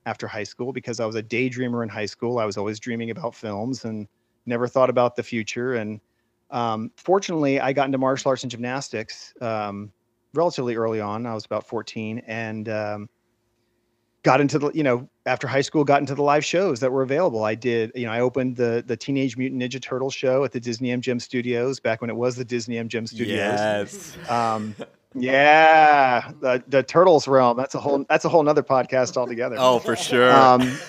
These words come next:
Speaker 2: <laughs>
Speaker 1: I did, I, you know, I did the Wild West stunt show at Universal. I did the Indiana Jones stunt show at, at Disney, which was a, which was another dream come true, because to be able to perform in that show and be a part of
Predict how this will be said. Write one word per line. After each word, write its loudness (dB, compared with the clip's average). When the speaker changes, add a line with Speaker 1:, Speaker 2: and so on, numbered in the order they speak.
Speaker 2:
<laughs> -14
Speaker 1:
I 6
did, 6
I, 6
you 4
know, 6
I 6
did 4
the 4
Wild 8
West 4
stunt -4
show 0
at 0
Universal. 2
I 2
did -4
the -2
Indiana 2
Jones 2
stunt -4
show 2
at, -2
at -6
Disney, 0
which -2
was -2
a, -2
which -8
was -8
another 2
dream -4
come -6
true, -4
because -6
to -12
be -6
able -2
to -8
perform -8
in -8
that -6
show -6
and -8
be -4
a -4
part 0
of -4